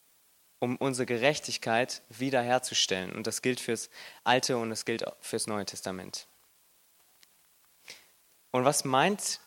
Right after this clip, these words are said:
Gott, wenn er uns auffordert, nach Demut zu suchen? Demut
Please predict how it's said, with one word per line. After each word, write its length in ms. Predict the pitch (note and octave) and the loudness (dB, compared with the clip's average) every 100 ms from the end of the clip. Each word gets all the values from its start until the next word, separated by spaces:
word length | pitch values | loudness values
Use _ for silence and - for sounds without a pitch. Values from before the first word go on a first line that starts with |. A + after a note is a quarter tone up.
| _ _ _ _ _ - | _ _ _ _ _ 2
Gott, 280 | C3 C#3 - | 4 4 0
wenn 160 | B2+ | 2
er 80 | C3+ | 2
uns 240 | B2 A#2+ | 0 2
auffordert, 720 | A2 C#3+ - C3 B2+ C3+ - - - - - | 4 4 4 4 6 4 0 -8 -18 -12 2
nach 280 | B2 - - _ | 2 2 -6 _
Demut 520 | A#2+ B2 C#3 A#2+ G#2 | 0 4 4 2 0
zu 160 | - G#2+ | 0 0
suchen? 420 | - G#2 - - B2 - _ _ _ _ _ _ _ _ _ _ _ _ _ _ _ _ _ - - - - _ _ _ - - | -2 -2 -6 -14 -16 -20 _ _ _ _ _ _ _ _ _ _ _ _ _ _ _ _ _ -20 -20 -20 -20 _ _ _ -14 8
Demut 540 | C#3+ F3 F#3 F#3 - | 10 12 10 6 0